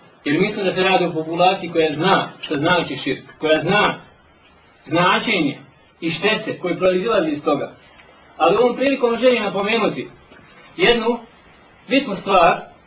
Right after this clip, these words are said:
a to je da ne budeš, brate moj, od onih koji kad prouči ili pročita u tekstovima Kur'ana i sunneta Allahov poslanika, sallallahu alaihi wa sallam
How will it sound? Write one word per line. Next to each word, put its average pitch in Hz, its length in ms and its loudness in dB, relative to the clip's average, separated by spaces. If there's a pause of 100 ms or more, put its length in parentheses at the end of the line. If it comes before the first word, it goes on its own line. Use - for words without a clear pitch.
(1200)
a - 180 2
to 262 180 6
je 180 180 2
da 190 120 2
ne 311 140 6
budeš, 220 360 0
brate 214 320 2
moj, 214 200 2
od 196 140 0
onih 208 360 0 (680)
koji 220 200 0
kad 220 180 0
prouči 220 500 0 (500)
ili 214 200 0
pročita 202 640 0
u 175 100 -2
tekstovima 208 520 0
Kur'ana 202 480 -2
i 185 40 -2
sunneta 202 360 -4
Allahov 196 400 2
poslanika, 185 500 -4
sallallahu 180 520 2
alaihi 185 340 2
wa 175 100 -4
sallam 196 420 0